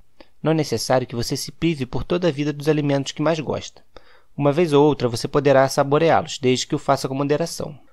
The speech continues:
Um programa regular de exercícios físicos irá ajudá-lo a controlar o nível do açúcar no sangue. Coloque-os como prioridade em sua rotina de vida.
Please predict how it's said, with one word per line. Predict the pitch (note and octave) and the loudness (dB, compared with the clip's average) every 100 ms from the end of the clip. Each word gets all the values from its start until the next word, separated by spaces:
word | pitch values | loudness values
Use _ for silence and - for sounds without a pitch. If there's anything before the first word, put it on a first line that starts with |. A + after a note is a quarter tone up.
| _ - | _ -12
Um | C#3+ | 2
programa | D#3 D#3 G#3 F3+ | 4 4 2 0
regular | C3+ B2+ A#2+ | 2 4 4
de | G#2+ | 2
exercícios | A2 - A2 - | -4 -4 -8 -4
físicos | C#3 B2+ - A2+ | -4 -4 -4 -4
irá | B2+ D3 | 0 2
ajudá-lo | D3 C3+ C3 C#3 | 2 2 4 4
a | |
controlar | D3 C#3+ C#3+ C#3 | 0 -2 2 4
o | C#3 | 2
nível | C#3 C#3+ | 0 -2
do | C#3+ | -4
açúcar | C#3 D3 D3 | -4 -4 -4
no | E3+ | -6
sangue. | - C3+ - - - _ - - | -4 -4 -4 -10 -20 _ -20 -16
Coloque-os | - A#2+ D3+ C3+ - | 0 4 4 2 -2
como | C3+ B2+ | -2 0
prioridade | D#3 D#3 D#3+ C3 C3+ | 0 2 4 4 2
em | C#3 | 0
sua | D#3 | -2
rotina | C#3 D3 C#3+ D3 | 0 0 -2 -2
de | E3+ | -4
vida. | C#3+ F#2+ D2+ | -4 -6 -8